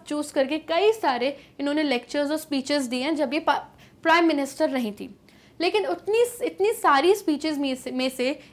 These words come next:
इनके सबसे बेस्ट वर्ड्स क्या थे, कुछ इन्होंने जो शब्द बोले थे वो क्या थे? वो ये थे, "No generation has a free hold on this earth।" फ्री होल्ड यानी कि परमानेंट टेन्योर, कोई भी परमानेंटली इस अर्थ पे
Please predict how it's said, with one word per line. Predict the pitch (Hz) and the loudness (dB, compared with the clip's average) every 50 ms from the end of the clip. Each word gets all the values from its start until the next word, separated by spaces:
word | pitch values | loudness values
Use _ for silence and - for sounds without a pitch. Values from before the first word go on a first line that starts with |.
| - 294 | -4 -2
इनके | 311 302 330 370 | 0 4 4 4
सबसे | 370 370 359 339 339 - 381 381 381 330 | 4 4 0 -4 -2 -2 0 0 0 0
बेस्ट | 254 220 202 202 262 302 381 381 - - - - _ _ - - | -2 -4 -2 2 4 4 4 4 2 -10 -16 -20 _ _ -14 -10
वर्ड्स | 220 214 220 240 262 302 330 339 320 - - | -6 0 4 6 8 8 6 6 4 -2 0
क्या | - 330 311 | 2 2 2
थे, | 302 302 330 339 | 2 2 0 0
कुछ | 339 349 339 330 339 | 0 0 -2 0 0
इन्होंने | 320 294 294 294 311 | -2 -2 -2 -2 -2
जो | 311 330 | -2 -2
शब्द | 330 - 302 285 262 240 | -2 -2 -2 -2 -2 -2
बोले | 240 277 269 277 | -2 0 0 0
थे | 269 302 | 0 -2
वो | 277 277 302 | -2 -2 -2
क्या | 294 - 285 269 262 | 0 0 2 2 2
थे? | 262 294 294 | 0 -2 -2
वो | 277 277 | 0 0
ये | 269 240 254 - - | 0 0 0 -2 -2
थे, | 330 277 240 254 302 - - - - - - - - - _ - 226 220 214 214 | 0 0 0 0 0 -2 -6 -18 -20 -20 -20 -20 -20 -20 _ -12 -8 -8 -4 0
"No | 240 330 | 4 6
generation | 415 440 - 359 349 330 339 330 330 330 320 - 349 349 | 6 6 6 4 4 4 4 2 2 0 0 0 0 0
has | 359 349 - - - 285 277 269 262 | 0 -2 -4 -10 -2 2 2 2 2
a | 285 285 | 2 -2
free | 285 - - 302 339 349 370 359 | -2 -4 -2 2 4 4 4 4
hold | 311 294 294 311 311 | 4 2 2 2 0
on | - - 262 247 | -2 -2 -4 -4
this | 240 233 262 277 269 - | -2 -2 -4 -4 -4 -6
earth।" | - 226 202 - - - - _ - - - - - - - | -6 -6 -6 -6 -10 -18 -20 _ -20 -20 -20 -20 -20 -10 -2
फ्री | 302 330 359 403 | 4 6 8 8
होल्ड | 440 320 330 339 359 339 339 | 8 8 6 6 6 6 6
यानी | 320 302 294 294 285 | 4 4 2 0 0
कि | 294 349 392 440 - - - - - - | 2 2 2 2 2 -4 -18 -10 -2 2
परमानेंट | 302 294 294 302 302 320 320 330 320 311 | 4 6 6 4 4 2 2 2 2 2
टेन्योर, | 285 254 233 214 214 196 196 - - - - - - _ - - _ - | -2 -2 -2 -6 -8 -10 -12 -14 -20 -20 -20 -20 -20 _ -20 -20 _ -2
कोई | 339 349 359 392 392 | 2 4 4 6 6
भी | 381 392 | 6 4
परमानेंटली | 392 392 330 302 302 311 320 320 320 302 311 320 349 | 6 6 4 4 4 4 2 0 0 0 0 0 0
इस | 349 302 | 0 0
अर्थ | 302 285 269 269 269 - - | 0 -2 -2 -4 -6 -4 0
पे | 320 370 480 494 - | 0 0 0 0 -6